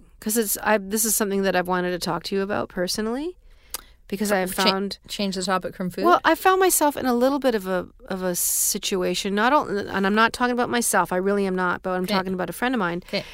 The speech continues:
Speaker 1: And it is about, um, emotional relationships, having
Speaker 2: Yeah.
Speaker 1: emotional relationships
Speaker 2: Yeah.
Speaker 1: when you are in a partnership. So I'm in a bit of a quandary. I mean, this is,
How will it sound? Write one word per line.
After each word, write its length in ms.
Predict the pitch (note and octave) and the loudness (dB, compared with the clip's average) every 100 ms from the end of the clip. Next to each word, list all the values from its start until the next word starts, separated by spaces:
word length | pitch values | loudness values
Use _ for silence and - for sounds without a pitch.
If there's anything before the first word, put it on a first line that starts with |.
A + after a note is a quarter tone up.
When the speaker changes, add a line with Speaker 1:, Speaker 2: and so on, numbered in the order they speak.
| - - | -18 -2
Speaker 1:
And 220 | G#3+ A3 | 0 2
it 80 | G3+ | 4
is 220 | A#3+ B3 | 2 2
about, 440 | A3 G#3+ G3+ G3+ - - | -2 0 0 -2 -8 -6
um, 540 | G3 F#3+ F#3+ F#3 G3 - - | -2 -2 -2 -4 -4 -4 0
emotional 640 | G3 G3+ G3+ G3+ F3+ F3 F#3+ | 2 2 -2 -4 -4 -4 -6
relationships, 840 | F#3 F3+ - F#3 F#3 - - - - | -4 -4 -4 -6 -8 -8 -8 -8 -8
having 260 | F#3+ F#3+ | -4 -4
Speaker 2:
Yeah. 40 | F#3 | -2
Speaker 1:
emotional 720 | F3+ F3+ F3+ F3+ G3 F3 E3+ - - - - - | -2 0 -2 -4 -4 -4 -6 -10 -20 -20 -20 -8
relationships 840 | F#3 F3 E3+ F#3 E3+ - - - - | -4 -2 -2 -4 -6 -8 -8 -6 -4
Speaker 2:
Yeah. 140 | G#3+ - - - - - | -6 -6 -12 -20 -20 -12
Speaker 1:
when 280 | F#3 F#3+ G3 | -2 0 2
you 120 | F#3 | 2
are 80 | F3 | 0
in 120 | F3 | -2
a 40 | E3+ | -4
partnership. 600 | - F3+ F#3 F3+ F3+ - - - | -4 -4 -4 -6 -8 -10 -14 -6
So 200 | - G#3+ | 2 4
I'm 180 | A#3+ | 4
in 60 | D#4+ | 4
a 40 | C#4+ | 0
bit 240 | F#3+ G3+ | 0 0
of 60 | G#3 | 0
a 40 | |
quandary. 680 | G#3 - F#3+ F#3+ G#3 C4+ E4+ - | -4 -2 -2 0 0 -2 -4 -2
I 120 | G3+ | 0
mean, 180 | G3+ G#3+ | 2 2
this 240 | G#3+ - | -2 -4
is, 280 | F3 - | -8 -8